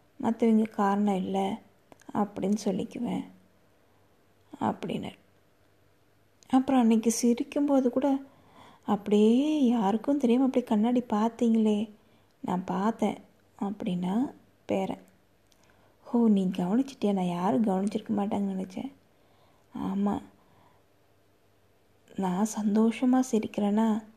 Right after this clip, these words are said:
அதுக்கும் நான் தான் காரணம்" அப்படின்னு சொன்னா, அப்படின்னு சொன்னாரு தாத்தா. "ஓ, அப்படியா?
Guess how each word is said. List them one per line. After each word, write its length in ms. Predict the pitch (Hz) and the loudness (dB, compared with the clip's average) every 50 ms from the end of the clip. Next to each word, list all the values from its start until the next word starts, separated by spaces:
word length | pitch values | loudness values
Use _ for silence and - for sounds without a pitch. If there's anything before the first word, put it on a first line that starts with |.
| _ _ _ _ _ _ _ - | _ _ _ _ _ _ _ -8
அதுக்கும் 540 | - 190 185 185 196 185 190 - 220 247 254 | -4 -2 0 0 0 0 0 0 2 2 2
நான் 220 | 226 185 180 180 180 | 2 0 0 0 0
தான் 180 | 190 202 202 | 0 -2 -2
காரணம்" 580 | 196 - 185 185 185 185 196 220 247 - - _ _ _ _ _ _ _ _ _ _ _ _ _ _ _ _ _ - 294 269 | -2 -2 -2 0 0 0 -2 -2 -4 -6 -10 _ _ _ _ _ _ _ _ _ _ _ _ _ _ _ _ _ -12 -8 -4
அப்படின்னு 480 | 247 214 208 208 - - 208 202 202 202 | -4 -4 -4 -6 -6 -4 -2 -2 0 -2
சொன்னா, 540 | 202 - - 185 185 185 233 226 226 233 - - _ _ _ _ _ _ _ _ - | -4 -6 -6 -4 -4 -2 -2 -2 -2 -4 -6 -8 _ _ _ _ _ _ _ _ -10
அப்படின்னு 420 | - - - - - 214 202 202 208 - - | -10 -8 -8 -6 -4 -4 -4 -4 -4 -6 -6
சொன்னாரு 340 | 240 226 185 - - - - | -6 -6 -4 -4 -6 -8 -8
தாத்தா. 400 | - 208 196 185 190 - - - - _ _ _ _ _ _ _ _ _ _ _ _ _ _ _ _ - - _ - _ _ _ _ _ _ _ _ _ _ _ _ _ _ _ _ - | -6 -6 -6 -6 -8 -10 -14 -14 -14 _ _ _ _ _ _ _ _ _ _ _ _ _ _ _ _ -20 -20 _ -20 _ _ _ _ _ _ _ _ _ _ _ _ _ _ _ _ -10
"ஓ, 280 | - 208 202 202 185 | -4 -2 0 0 0
அப்படியா? 580 | 180 180 - - - 269 277 277 254 240 226 196 | -2 -4 -6 -6 -4 -2 2 4 4 4 2 0